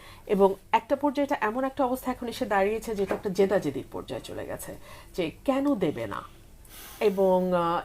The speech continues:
এটা এমন একটা অ্যাট-, অ্যাটমসফিয়ার ক্রিয়েট করছে যাতে মনে হতে পারে যে এই প্রতীকটি পাওয়া না পাওয়ার উপরে নির্বাচনের হারা জেতা নির্ভর করে। বিষয়টি কিন্তু সেরকম নয়। ধরুন,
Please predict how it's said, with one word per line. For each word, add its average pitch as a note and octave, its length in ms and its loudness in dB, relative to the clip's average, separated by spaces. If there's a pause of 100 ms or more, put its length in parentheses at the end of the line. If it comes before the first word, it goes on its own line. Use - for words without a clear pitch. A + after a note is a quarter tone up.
এটা C4 280 0
এমন C4 280 2
একটা C4+ 460 4 (800)
অ্যাট-, - 380 -6
অ্যাটমসফিয়ার C#4 600 4
ক্রিয়েট B3 260 -2
করছে B3 260 -6
যাতে A3 180 -6
মনে A3+ 220 -2
হতে B3 220 -4
পারে G#3+ 220 2
যে G3+ 160 0
এই B3+ 140 0
প্রতীকটি C#4+ 1000 0 (340)
পাওয়া C4+ 360 8
না B3+ 160 2
পাওয়ার C#4 320 4
উপরে D4 300 2
নির্বাচনের G#3 600 0
হারা F3 300 0
জেতা D#3 240 -4
নির্ভর C#3+ 300 -4
করে। F3+ 140 -6
বিষয়টি D4 300 -4
কিন্তু D4 220 -4
সেরকম C4+ 500 -2
নয়। D#3+ 120 0
ধরুন, C4+ 260 2